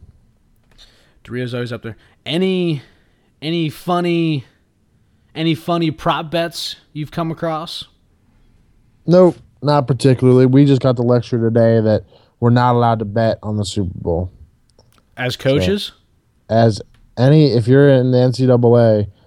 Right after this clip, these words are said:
Speaker 2: players or coaches, you're involved, you're not allowed to bet on anything.
Speaker 1: Really? I knew players and coaches weren't allowed to bet on,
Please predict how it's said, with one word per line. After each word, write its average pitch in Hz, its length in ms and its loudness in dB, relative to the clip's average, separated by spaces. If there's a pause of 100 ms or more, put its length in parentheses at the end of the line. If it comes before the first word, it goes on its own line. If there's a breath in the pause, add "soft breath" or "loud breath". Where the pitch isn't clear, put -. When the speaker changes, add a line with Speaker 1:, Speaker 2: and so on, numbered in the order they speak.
(140 soft breath)
Speaker 2:
players 123 380 4
or 117 80 -2
coaches, 104 840 -2
you're 107 260 -4
involved, 107 400 4
you're 101 140 -2
not 104 240 0
allowed 107 340 2
to 101 60 -4
bet 95 380 2 (920)
on 92 160 -2
anything. 92 420 -4 (280)
Speaker 1:
Really? 214 600 -8 (240)
I 269 140 -2
knew 269 440 -2 (140)
players 214 320 0
and 165 100 -4
coaches 165 400 -2
weren't 156 260 -4
allowed 143 280 -6
to 127 100 -8
bet 117 420 -8
on, 110 760 -8